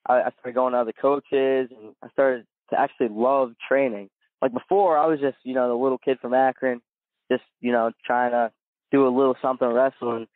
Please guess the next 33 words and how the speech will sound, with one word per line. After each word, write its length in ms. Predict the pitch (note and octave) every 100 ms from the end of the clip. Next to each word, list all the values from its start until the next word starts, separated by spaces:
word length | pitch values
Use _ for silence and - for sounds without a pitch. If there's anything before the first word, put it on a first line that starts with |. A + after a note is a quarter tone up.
| _ _ _
And 60 | B2
then 260 | B2 A#2+ A2+ _ _ _ _ _ _ _
once 200 | C3 C#3
I 60 | A#2
realized, 580 | A#2 C#3+ C3+ A#2 A2 G#2+
like, 180 | G#2
okay, 240 | - - A2
I 120 | A#2
could 220 | - _
be 140 | A#2+ G#2+ -
kinda 180 | B2 G#2+
good 220 | G#2 B2+ B2
in 100 | F#2+
this, 200 | F2+ -
like, 160 | F#2+ F#2+ -
freestyle 440 | C3+ - G#2 G2 -
stuff, 260 | G#2+ A2+ - _ _ _ -
I 100 | B2
started 240 | C3+ A#2+
going 300 | B2 B2 A#2
to, 60 | A2
uh, 400 | G2 A2 G2 G#2+ -
Todd 200 | C3+ B2
Haverdale, 680 | B2 B2+ B2 C3 B2+ B2+ B2 - _ _ _ -
um, 500 | G#2+ G#2 G#2+ G2+ - -
started 160 | B2+
working 200 | B2 B2+
with 80 | G#2+
him, 420 | G#2+ B2 C3 C3+ - _ _ _
and, 180 | - A#2
um, 400 | A2+ A2+ A2 G#2+ - _ _ _
Stevie 240 | D3 C#3 B2
Mischief 400 | C3 - C3